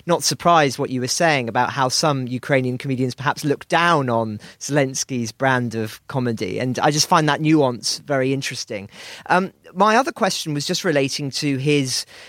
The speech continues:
drama, um, Servant of the People, which of course was a comedy series where he became president and then, uh, as a, as a school teacher. Um, and then that obviously was the launch pad for his political career.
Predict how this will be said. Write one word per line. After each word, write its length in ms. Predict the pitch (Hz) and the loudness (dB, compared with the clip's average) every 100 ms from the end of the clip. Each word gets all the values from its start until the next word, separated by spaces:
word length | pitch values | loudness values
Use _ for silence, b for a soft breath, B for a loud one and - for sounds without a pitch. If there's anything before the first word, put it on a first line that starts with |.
| B | B
drama, 600 | - 185 208 165 95 95 | 2 4 6 4 -2 -4
um, 200 | 131 127 | -4 -2
Servant 480 | 123 175 151 135 131 | 0 2 2 2 -4
of 60 | 131 | -6
the 80 | 131 | -4
People, 460 | 165 160 - 104 | -2 -2 -2 -2
which 180 | 113 110 | -2 -4
of 120 | 127 | -8
course 360 | - 147 127 - | -2 0 0 -2
was 140 | 120 | -4
a 40 | 123 | -2
comedy 400 | - 131 120 123 | -2 0 0 0
series 500 | - 127 127 151 151 | 2 4 4 4 2
where 140 | 123 | 0
he 140 | 123 - | 0 -4
became 560 | 123 143 127 120 117 | -6 0 2 2 -2
president 680 | - 139 120 113 139 - - 143 | 0 0 0 -2 -4 -4 -4 0
and 240 | 135 131 | 0 2
then, 420 | 139 139 135 135 - | 2 2 0 -4 -6
uh, 140 | 113 135 | -4 -2
as 180 | 135 | 0
a, 180 | 127 127 | 0 0
as 100 | 131 | -2
a 60 | 131 | -2
school 260 | - 156 | 0 0
teacher. 480 | 143 123 - - 135 B B B - | 0 -4 -4 -2 -2 B B B -2
Um, 280 | 147 147 - | 2 2 0
and 160 | 156 151 | 2 2
then 140 | 151 | 4
that 160 | 147 139 | 2 0
obviously 340 | 147 139 143 | -2 -2 -2
was 160 | 131 127 | -2 -4
the 80 | 139 | 0
launch 340 | 151 139 - | 0 0 -4
pad 220 | 135 123 | -6 -6
for 80 | 123 | -4
his 200 | 131 123 | -6 -6
political 460 | - 147 - - 117 | -4 -4 -4 -10 -16
career. 580 | - 135 147 104 101 | -4 2 2 2 -2